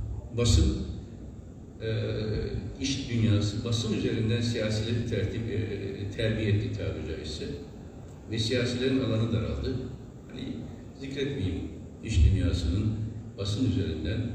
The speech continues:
işte başbakanın nasıl karşılandığı pijamalarla vesaire bir sürü bir, bir dönem siyasiler tir tir korkar,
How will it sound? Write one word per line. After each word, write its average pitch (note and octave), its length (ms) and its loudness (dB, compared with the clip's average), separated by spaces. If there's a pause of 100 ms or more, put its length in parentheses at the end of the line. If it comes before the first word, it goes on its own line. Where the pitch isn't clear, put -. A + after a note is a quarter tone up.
işte - 160 -8 (640)
başbakanın G2+ 600 0
nasıl F#2+ 280 0
karşılandığı F2 580 0
pijamalarla E2+ 500 -2
vesaire - 320 -2
bir - 40 2
sürü B2 260 0
bir, A2 360 0
bir D3+ 180 0
dönem - 240 4 (400)
siyasiler F3+ 600 4 (340)
tir - 220 12
tir - 120 6 (400)
korkar, - 300 -4